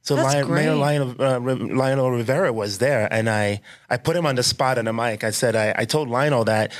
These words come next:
Speaker 1: at some point I'm gonna gather the former mayors, and we're gonna put energy,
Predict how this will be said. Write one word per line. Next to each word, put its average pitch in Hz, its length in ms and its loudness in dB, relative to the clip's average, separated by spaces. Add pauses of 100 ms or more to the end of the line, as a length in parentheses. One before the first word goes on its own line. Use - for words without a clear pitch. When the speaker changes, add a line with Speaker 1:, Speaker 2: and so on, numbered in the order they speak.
(260)
Speaker 1:
at 127 80 0
some 151 240 -2
point 143 200 0
I'm 120 80 -2
gonna 131 160 0
gather 127 340 0
the 113 100 -4
former 135 300 0
mayors, 117 460 -2
and 117 120 0
we're 110 60 2
gonna 117 120 2
put 123 220 -2 (100)
energy, 107 680 0